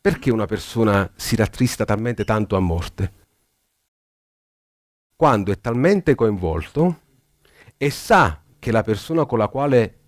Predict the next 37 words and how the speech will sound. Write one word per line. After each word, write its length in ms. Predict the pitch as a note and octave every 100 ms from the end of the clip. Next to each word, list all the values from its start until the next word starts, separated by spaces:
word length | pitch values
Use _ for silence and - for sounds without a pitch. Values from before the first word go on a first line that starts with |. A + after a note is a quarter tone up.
| _
tu 120 | -
ti 80 | B2
stai 180 | A#2 A#2
relazionando 580 | A2 G#2+ - G#2+ A2+ A2+
è 40 |
una 80 | G2+
persona 320 | F#2+ - G#2+
falsa, 520 | F2+ E2 D#2 - F#2+ - _ _ - - -
ma 160 | C3+
questa 420 | C#3+ G3+ G#3 - C3
falsità 520 | B2 - C3 G#2+ F#2+
purtroppo 500 | - - A#2+ G2 -
è 80 | -
coperta, 680 | G#2 B2+ C3 - G#2+ G#2 - -
questa 200 | G#2+ G#2+
sfiducia, 440 | - A2 C3 A2
dalla, 260 | G2 G2+ G2
dalla 240 | G#2 G2+
seduzione, 680 | G#2+ G2 - - F2+ C3 F3+ - _ -
e 120 | - G3+
in 220 | B3+ G#3+
più 480 | C#3+ G#2+ A2 E3+ F#3 _ _ _ _ _
questo 400 | B3 B3+ - E3+
meccanismo 760 | D#3+ - D3+ D#3 A#2 G#2 G#2
di 100 | A2+
intensa 640 | C#3+ D3 D3+ D#3 - C#3 -
seduzione 560 | - A#2+ A#2+ - G2+
ti 120 | G2+ D3+
porta 380 | G3 G#3+ -
a 40 | F3+
creare 340 | - C#3+ A2
un 100 | G#2+
senso 400 | A2 G3 G#3 -
di 120 | D3 C3+
colpa 600 | A#2+ G2 E2+ - B2 D3 _ _
di 160 | C3+
dire: 420 | A#2 F2+ G2+ G#2